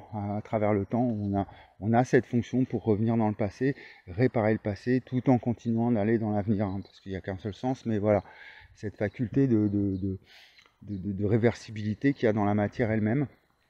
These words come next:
à travers le temps. Et, et donc c'est, tout ça c'est applicable aussi au groupe, euh,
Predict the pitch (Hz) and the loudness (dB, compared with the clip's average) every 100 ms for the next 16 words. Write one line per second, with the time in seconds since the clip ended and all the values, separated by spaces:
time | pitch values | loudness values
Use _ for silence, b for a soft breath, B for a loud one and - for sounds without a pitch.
0 | _ _ _ _ _ _ - _ _ _ | _ _ _ _ _ _ -20 _ _ _
1 | _ - 117 - 104 104 101 95 120 143 | _ -10 -8 -2 0 2 2 2 -2 -4
2 | B B B B - 117 123 120 113 131 | B B B B -6 -4 -2 -2 4 4
3 | 120 113 - 113 143 135 117 98 113 113 | 4 0 -2 -2 -2 0 2 0 -2 -2
4 | 123 113 92 - 120 113 104 92 120 120 | 0 2 -2 -4 0 0 0 0 0 0
5 | 107 107 107 | -4 -2 -2